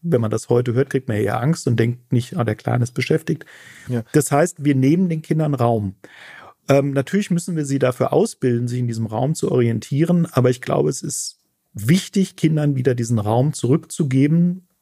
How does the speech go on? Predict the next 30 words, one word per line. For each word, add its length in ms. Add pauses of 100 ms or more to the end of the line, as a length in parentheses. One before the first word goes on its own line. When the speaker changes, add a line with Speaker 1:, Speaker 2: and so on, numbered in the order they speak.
(120)
Speaker 1:
ähm, 480
damit 320
sie 120
sich 240
entsprechend 480
entfalten 600
und 100
bewegen 340
können. 300
Denn 220
was 160
wir 80
messen 400
können, 500 (920)
gibt 180
die 60
große 340
kicks-Studie, 680
ist 280
eine 100
longitudinale 640
Studie 280
des 200
Robert-Kochs-Instituts, 1040
da 80
sind 160
auch 80
so 140
Motorikelemente 920
drin. 380